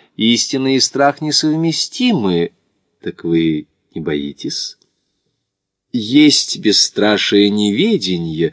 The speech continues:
попытался перехватить инициативу Валенти. Имя ему глупость. Неужели вы считаете себя достаточно подготовленным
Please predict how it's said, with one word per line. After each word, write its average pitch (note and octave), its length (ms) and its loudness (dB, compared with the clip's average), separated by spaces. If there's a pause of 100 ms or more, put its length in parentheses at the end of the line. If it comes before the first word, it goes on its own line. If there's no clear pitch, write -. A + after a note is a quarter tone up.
(260)
попытался F#2 540 -4
перехватить F#2 600 -4
инициативу F2+ 680 -4
Валенти. F2+ 680 -2 (420)
Имя G3 340 -2
ему A#2+ 240 -4
глупость. A2 840 -6 (680)
Неужели F#2 360 0
вы C#3+ 120 0
считаете D#3 520 -2
себя C#3 240 0
достаточно C3 540 0
подготовленным G#2 1120 2